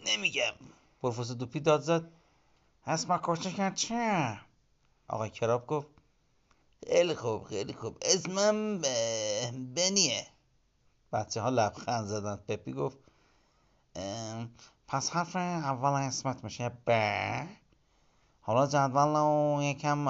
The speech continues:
جدول یکم رو ب-، یکم رو ببین. حرف ب رو پیدا کن.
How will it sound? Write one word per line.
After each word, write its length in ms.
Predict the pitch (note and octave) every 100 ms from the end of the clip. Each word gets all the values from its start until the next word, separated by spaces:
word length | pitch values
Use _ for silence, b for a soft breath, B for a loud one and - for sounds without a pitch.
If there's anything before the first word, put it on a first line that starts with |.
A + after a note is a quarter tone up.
| G#2 F2 F#2+ F#2
جدول 500 | A#2+ B2+ A#2+ C3+ D3
یکم 560 | C3+ C3 C3+ C#3 C#3 C3+
رو 180 | C#3 C3+
ب-، 260 | C3+ C3+ F2 B1 G#1 G1+
یکم 380 | - A#2 B2+ B2
رو 100 | B2
ببین. 440 | A#2+ B2+ E3 E3 B B B B
حرف 340 | - A2 C3 C#3+
ب 160 | B2+
رو 160 | C#3+ C#3
پیدا 320 | B2+ B2 C3
کن. 280 | C3+ F3 F#3+